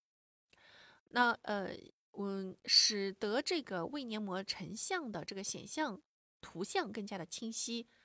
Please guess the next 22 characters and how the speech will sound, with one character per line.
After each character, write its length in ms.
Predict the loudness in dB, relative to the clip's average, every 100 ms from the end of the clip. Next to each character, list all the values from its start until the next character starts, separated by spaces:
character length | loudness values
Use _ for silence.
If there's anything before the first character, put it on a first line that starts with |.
| _
更 200 | -6 -4
真 260 | -2 -4 0
实。 380 | 2 2 0 -10 _ _ -20 -20 -2
肉 260 | 4 4
眼 240 | 4 -4 -6
呢， 180 | -6 -6
可 200 | -8 -8
以 120 | -8
发 220 | -6 -6
现 320 | -4 -4 -4 -8 -18 _
小 380 | -2 2 2 0
至 340 | -4 -2 -4 -6 -16 _ _ _
直 160 | -8 -2
径 280 | 0 0 -4 _ _ -20 _
零 320 | -4 -2 -4
点 300 | -2 -2 -2
五 320 | -4 -6 -6 -8
厘 280 | -6 -2 2
米 180 | 2 0
的 100 | -4
病 220 | -8 -8
灶， 220 | -6 -6